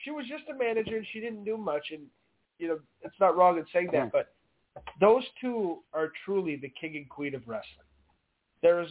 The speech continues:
Speaker 1: no other it
Speaker 2: Yep.
Speaker 1: couple. There's no, those, that is, like I said, mom and dad earlier.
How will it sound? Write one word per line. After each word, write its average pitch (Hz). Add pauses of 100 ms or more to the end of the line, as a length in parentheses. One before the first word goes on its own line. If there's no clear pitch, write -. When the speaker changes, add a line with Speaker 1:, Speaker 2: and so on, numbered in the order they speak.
Speaker 1:
no 208
other 226
it 190
Speaker 2:
Yep. 104
Speaker 1:
couple. 151
There's 151 (100)
no, 180 (120)
those, 208 (140)
that 190
is, 233
like 180
I 185
said, 175
mom 170
and 165
dad 160
earlier. 123